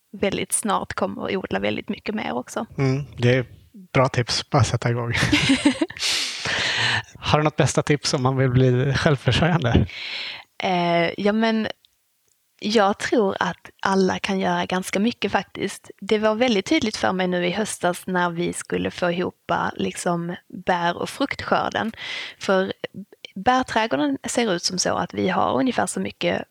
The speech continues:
Speaker 1: buskar och plantor att vi kan äta liksom allt eftersom. Men det blir inte så himla mycket extra att frysa in. Så det vi fick ju ta tillvara på där var ju att liksom gå och plocka björnbär varenda kväll, allt eftersom det mognade nytt.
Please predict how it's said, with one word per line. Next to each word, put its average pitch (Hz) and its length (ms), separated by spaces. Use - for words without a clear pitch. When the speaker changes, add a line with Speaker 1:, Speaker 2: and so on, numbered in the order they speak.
Speaker 1:
buskar 185 600
och - 180
plantor 185 520
att - 240
vi 185 160
kan - 220
äta - 320
liksom - 320
allt - 180
eftersom. - 480
Men 208 140
det 202 80
blir 202 120
inte 220 180
så - 140
himla 220 200
mycket 190 360
extra 180 480
att 185 160
frysa - 400
in. 247 380
Så - 160
det 196 180
vi 190 220
fick - 300
ju 269 120
ta 240 200
tillvara 208 420
på 196 140
där 190 320
var 185 280
ju 175 320
att - 360
liksom 180 320
gå 180 120
och 185 120
plocka 175 640
björnbär 180 500
varenda 233 300
kväll, 254 360
allt 208 240
eftersom 208 400
det 202 80
mognade 196 500
nytt. 208 420